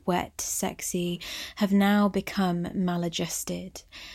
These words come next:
pink ribbon wrapped in tawdry epithets of self-love, care, and empowerment. Year upon year, dear reader, I feel that I have waxed and waned towards feminist praxis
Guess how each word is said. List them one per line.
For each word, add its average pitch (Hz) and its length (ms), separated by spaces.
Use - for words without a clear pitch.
pink 214 320
ribbon 202 340
wrapped - 500
in 185 140
tawdry 208 560
epithets - 760
of 185 120
self-love, 185 960
care, 180 520
and 180 160
empowerment. 175 880
Year 240 320
upon 208 360
year, 196 300
dear 180 280
reader, 180 480
I 214 240
feel 185 560
that 180 160
I 180 140
have 180 180
waxed - 520
and 226 200
waned 196 480
towards 185 440
feminist 196 520
praxis - 840